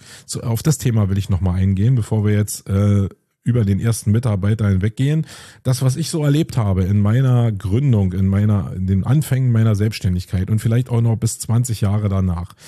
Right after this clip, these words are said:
also bis so zu dem Jahr zweitausend, ähm, ist so, dass ich immer mir eingeredet habe, dass es ja die Unterscheidung gibt zwischen positiven Stress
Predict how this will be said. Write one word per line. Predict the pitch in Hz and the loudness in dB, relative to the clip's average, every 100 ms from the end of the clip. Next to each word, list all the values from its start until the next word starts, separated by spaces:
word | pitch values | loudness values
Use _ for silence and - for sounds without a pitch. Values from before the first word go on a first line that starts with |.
| - - | -14 -4
also | 104 98 | 0 0
bis | 110 - - | -2 -4 -2
so | 110 107 | 0 0
zu | - - 104 | -4 -4 -2
dem | 98 98 | 0 2
Jahr | 98 95 104 98 _ _ - | 2 2 0 -2 _ _ -14
zweitausend, | - 98 95 98 101 104 92 82 - - - - _ | -4 -2 -2 0 0 0 -2 -4 -10 -20 -20 -20 _
ähm, | 107 104 104 101 - _ _ - - | 0 2 2 0 -4 _ _ -20 -6
ist | 147 127 | -4 -2
so, | 151 | -2
dass | 135 127 | 0 0
ich | 127 - | 0 0
immer | 156 180 147 | -2 0 0
mir | 135 127 | 0 0
eingeredet | 123 151 120 131 123 117 | 0 0 0 0 2 0
habe, | 117 123 120 | 0 0 2
dass | 113 | 0
es | 110 110 | 0 0
ja | 107 | 0
die | 104 | 0
Unterscheidung | 101 101 107 107 120 | 0 0 0 2 2
gibt | 110 110 - | 0 -4 -4
zwischen | 101 98 90 | -4 -2 -2
positiven | - 90 95 101 127 143 | -2 -4 -4 -4 -2 -4
Stress | - 233 240 - | -4 -8 -8 -8